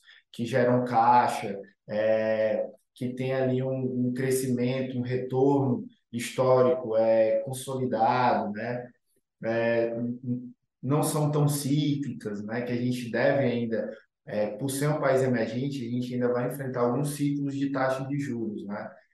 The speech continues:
É, tanto de fecha-, de queda da taxa de juros como de alta. E a, e as empresas,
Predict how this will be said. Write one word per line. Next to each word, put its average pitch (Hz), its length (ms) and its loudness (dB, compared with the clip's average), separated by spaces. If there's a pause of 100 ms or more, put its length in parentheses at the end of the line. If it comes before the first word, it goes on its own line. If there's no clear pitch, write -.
(120)
É, 104 140 -6 (100)
tanto 127 260 0
de 123 300 0
fecha-, - 360 -4
de 110 140 -10
queda 139 300 0
da - 80 -4
taxa 123 240 0
de 120 120 -6
juros 135 280 -2
como 131 260 -6
de 131 160 -2
alta. 190 420 2 (400)
E 107 100 -2
a, 139 180 2
e 120 80 4
as 120 160 4
empresas, 135 760 0